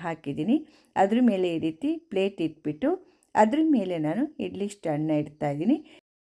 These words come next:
ಇನ್ನೊಂದು ಥರ, ಬೇರೆ ಥರ ಇಡ್ಲಿ ತಪ್ಪಲಿ ಇರುತ್ತಲ್ವ, ಅದರಲ್ಲೂ ಕೂಡ ನೀವು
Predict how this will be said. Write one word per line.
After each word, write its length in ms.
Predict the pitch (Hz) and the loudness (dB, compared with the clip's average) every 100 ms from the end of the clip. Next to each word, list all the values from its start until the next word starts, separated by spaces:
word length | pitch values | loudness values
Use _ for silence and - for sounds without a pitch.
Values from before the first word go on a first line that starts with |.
| _ _ _ _ - | _ _ _ _ 4
ಇನ್ನೊಂದು 280 | 294 339 330 285 | 6 8 6 6
ಥರ, 120 | 240 220 208 | 6 6 8
ಬೇರೆ 200 | 226 240 233 | 6 4 2
ಥರ 80 | 202 196 | 2 2
ಇಡ್ಲಿ 180 | 185 190 180 | -2 -6 -4
ತಪ್ಪಲಿ 240 | 165 - 175 | -6 -6 -4
ಇರುತ್ತಲ್ವ, 440 | 165 160 160 160 247 392 _ _ 214 | -4 0 0 2 0 -4 _ _ 2
ಅದರಲ್ಲೂ 340 | 208 285 277 247 | 4 4 4 0
ಕೂಡ 120 | 165 160 156 | -2 0 0
ನೀವು 160 | 160 | -2